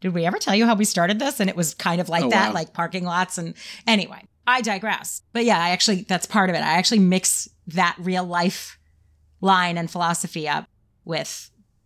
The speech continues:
Speaker 1: with what you just said. That's so funny.
Speaker 2: I definitely see a line there, you know, because Pete is selling advertising here in, in, in the most generic form, but it's, that's what he's doing. And he's doing it really well.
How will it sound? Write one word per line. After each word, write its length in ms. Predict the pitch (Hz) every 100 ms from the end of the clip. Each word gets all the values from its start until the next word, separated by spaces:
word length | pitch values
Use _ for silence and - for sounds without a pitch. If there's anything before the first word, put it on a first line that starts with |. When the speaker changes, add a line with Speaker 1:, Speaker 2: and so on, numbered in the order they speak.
| _ -
Speaker 1:
with 160 | 170
what 160 | 160 -
you 80 | 165
just 200 | 156 151
said. 320 | 175 151 165 - _ _ _ _
That's 140 | - -
so 160 | 185
funny. 380 | 156 165 165 151 - _ _ _ _ _ -
Speaker 2:
I 220 | 165 165 -
definitely 440 | 170 - 165 156
see 260 | 139 165 143
a 80 | 127
line 280 | 131 143 110
there, 220 | 95 - -
you 140 | 143
know, 560 | 117 107 110 - 78 -
because 220 | 135 135
Pete 280 | - 175 190
is 160 | 160 -
selling 320 | 135 131 170
advertising 600 | 202 294 240 110 104 117
here 260 | 104 - - _ _ _ _
in, 220 | 160 135 156
in, 320 | 165 139 127 _ 185
in 140 | 143
the 80 | 139
most 280 | 135 143 -
generic 420 | 120 131 147 -
form, 460 | 220 196 107 135 - _ _ _ _ _
but 160 | 127
it's, 220 | 123 131 -
that's 220 | 127 -
what 120 | 139
he's 180 | 147 127
doing. 400 | 190 151 101 -
And 120 | 143
he's 120 | 147
doing 160 | 135 123
it 100 | 120
really 220 | 120 107
well. 420 | 98 120 90 -